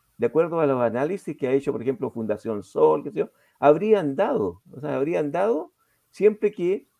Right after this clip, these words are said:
no le hubieran quitado el, el, el, el peso de las pérdidas, se las, eh, Lago se las traspasó a los afiliados, ¿verdad? Eh, establecieron una, un cálculo de,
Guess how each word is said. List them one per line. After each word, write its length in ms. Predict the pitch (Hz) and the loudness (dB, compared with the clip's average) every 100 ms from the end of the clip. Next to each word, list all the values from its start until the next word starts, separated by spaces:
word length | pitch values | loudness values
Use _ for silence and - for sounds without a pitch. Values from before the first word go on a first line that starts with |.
| _ _ | _ _
no 120 | 147 | -2
le 80 | 180 | 0
hubieran 320 | 170 175 175 | 2 0 -2
quitado 640 | 151 151 156 160 165 170 233 262 _ _ - | -6 -4 -2 -2 -4 -8 -12 -20 _ _ -6
el, 520 | 120 123 127 123 104 - | -2 -2 -2 -4 -8 -8
el, 480 | 71 85 - 92 - - | -10 -10 -10 -10 -12 -8
el, 200 | - 110 131 | -6 -2 -2
el 180 | 117 | -2
peso 420 | - 165 - 165 147 | -2 -4 -2 -4 -2
de 280 | 139 147 | 0 2
las 160 | 139 - | 0 -2
pérdidas, 580 | 165 160 151 156 165 226 _ _ _ - - - | -2 -2 -2 -4 -4 -8 _ _ _ -20 -20 -14
se 120 | - | -2
las, 160 | 120 113 - | -2 -2 -4
eh, 240 | 117 113 85 | -4 -4 0
Lago 280 | 131 147 165 | 4 4 2
se 100 | - | -2
las 120 | 131 | -2
traspasó 520 | 120 - - 139 139 | -2 -4 -2 2 4
a 60 | 131 | 4
los 140 | 123 | 0
afiliados, 640 | 110 110 110 165 170 87 78 - _ - - _ | -2 -4 -4 -2 -2 -2 -6 -14 _ -20 -20 _
¿verdad? 340 | 113 117 147 - _ _ _ - | -4 -2 -2 -6 _ _ _ 2
Eh, 440 | 127 131 127 - | 8 8 6 4
establecieron 720 | 135 131 139 139 165 170 175 156 | 0 2 0 0 -2 -4 -4 -2
una, 280 | 147 139 - | -2 -4 -4
un 140 | 123 | -4
cálculo 680 | - 151 156 165 160 160 156 | 0 0 -2 -6 0 0 0
de, 680 | 135 131 127 123 120 117 | -2 -2 -2 -4 -6 -8